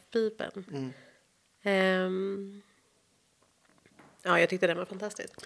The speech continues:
Speaker 2: På ett
Speaker 1: J-
Speaker 2: sätt kan man väl säga, om man ska göra en övergång till, till den här Morgonstjärnan, så, så tar väl Morgonstjärnan vid lite där,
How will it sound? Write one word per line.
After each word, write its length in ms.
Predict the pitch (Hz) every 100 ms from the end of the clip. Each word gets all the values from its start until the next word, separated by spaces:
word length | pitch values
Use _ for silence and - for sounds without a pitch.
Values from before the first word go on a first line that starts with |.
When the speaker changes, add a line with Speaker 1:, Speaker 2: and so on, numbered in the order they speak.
| - - - -
Speaker 2:
På 120 | 165
ett 60 |
Speaker 1:
J- 60 | 190
Speaker 2:
sätt 160 | 190 -
kan 120 | 180
man 100 | 143
väl 60 |
säga, 140 | 147 123
om 60 |
man 120 | 139 131
ska 180 | 131 123
göra 180 | 127 123
en 100 | 120
övergång 420 | - 117 123 127
till, 260 | - 120 -
till 320 | - 123 - - - - _ _ -
den 100 | 131
här 100 | 123
Morgonstjärnan, 560 | 127 117 127 175 143 110
så, 180 | -
så 160 | - 131
tar 220 | - 139
väl 220 | 127 127 - - _ _
Morgonstjärnan 540 | - 147 117 139 180 156
vid 280 | 170 214 180
lite 260 | 120 -
där, 320 | - - -